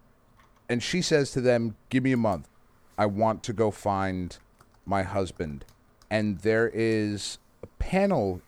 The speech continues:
here, um, at the bottom of the page that is just Dad's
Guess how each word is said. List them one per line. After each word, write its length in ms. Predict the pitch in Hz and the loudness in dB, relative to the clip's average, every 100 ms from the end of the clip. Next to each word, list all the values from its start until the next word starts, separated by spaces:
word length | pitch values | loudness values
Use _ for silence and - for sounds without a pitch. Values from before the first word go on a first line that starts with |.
| _ | _
here, 440 | 120 104 87 85 - - _ _ _ - | -2 0 0 -2 -8 -20 _ _ _ -2
um, 540 | 98 95 90 90 87 - _ _ - | 0 2 0 -4 -8 -14 _ _ -16
at 80 | - | -8
the 40 | |
bottom 280 | 80 117 139 | 0 2 2
of 40 | 135 | -4
the 60 | |
page 420 | - 131 113 90 87 | -2 0 0 -2 -4
that 140 | 98 | -2
is 140 | 92 87 | -2 -4
just 340 | - 123 - - | -2 -2 -4 -2
Dad's 600 | 113 107 104 95 92 - | 0 2 0 -2 -8 -14